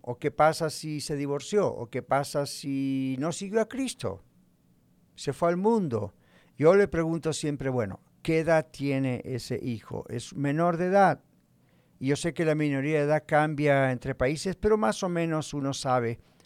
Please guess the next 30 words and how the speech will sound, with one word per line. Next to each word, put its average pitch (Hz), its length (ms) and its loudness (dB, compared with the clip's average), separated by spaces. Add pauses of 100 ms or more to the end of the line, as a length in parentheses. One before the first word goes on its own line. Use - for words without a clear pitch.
(800)
¿ok? - 180 -10 (360)
A 110 120 -12
cierta 143 380 -2
edad 135 220 2
ya 123 380 2 (680)
es - 180 -8
independiente, 131 720 -2
ya 123 140 0
no 147 80 0
está 139 160 -4
sujeto, - 640 -4 (640)
ni, 127 260 -2
ni 135 140 0
monetariamente, 160 1120 4
financieramente, 139 960 0
ni, 135 340 -2
ni 123 200 -2
bajo 123 260 -2
ningún 131 280 -2
tipo 139 260 -2
de 120 120 -2
cosa. 180 340 2
Ya 120 180 2
es 139 160 -2
otra, 143 180 -4
ya 143 140 -2
es 147 100 -8
una 165 140 -2
persona 147 360 -2
mayor. 131 380 -2